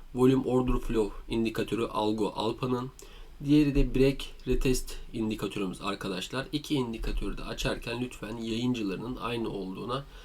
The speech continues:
özen gösterelim. İndikatörlerimizi birer kere tıkladıktan sonra bizim grafik periyodumuzun üstüne gelecekler indikatörlerimiz.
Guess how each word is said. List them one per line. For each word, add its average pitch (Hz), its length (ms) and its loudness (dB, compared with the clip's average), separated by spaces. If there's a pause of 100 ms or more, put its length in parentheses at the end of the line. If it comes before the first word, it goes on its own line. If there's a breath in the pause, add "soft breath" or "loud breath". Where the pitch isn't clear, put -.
(140 loud breath)
özen 117 360 0
gösterelim. 95 540 -4 (680 loud breath)
İndikatörlerimizi 135 1000 2
birer 131 280 4
kere 107 200 -6
tıkladıktan 123 600 -4
sonra 123 260 -6
bizim 120 320 -2
grafik 120 400 -4
periyodumuzun 98 580 -4
üstüne 123 400 -6
gelecekler 104 560 -2
indikatörlerimiz. 95 960 -10